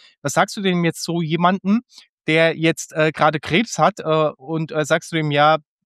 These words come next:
optimier mal deine Beziehungen"? Also der, der wird dir ja, <laughs> der wird dir ja ein bisschen blöd kommen wahrscheinlich.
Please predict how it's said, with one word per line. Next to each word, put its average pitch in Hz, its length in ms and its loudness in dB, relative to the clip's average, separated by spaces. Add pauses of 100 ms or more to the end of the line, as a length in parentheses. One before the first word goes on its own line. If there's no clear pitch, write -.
(160)
optimier 160 400 -4
mal 160 240 2 (140)
deine 147 260 2
Beziehungen"? 143 720 -2 (600)
Also 143 240 -2 (160)
der, 135 140 0
der 127 200 -4
wird 139 140 -4
dir 160 100 0
ja, 147 360 4
<laughs> 208 800 0 (300)
der 156 100 -4
wird 185 180 -2
dir 202 80 4
ja 185 120 6
ein 180 80 -2
bisschen 190 220 -8
blöd 214 240 -2
kommen 139 240 -4
wahrscheinlich. 101 500 -12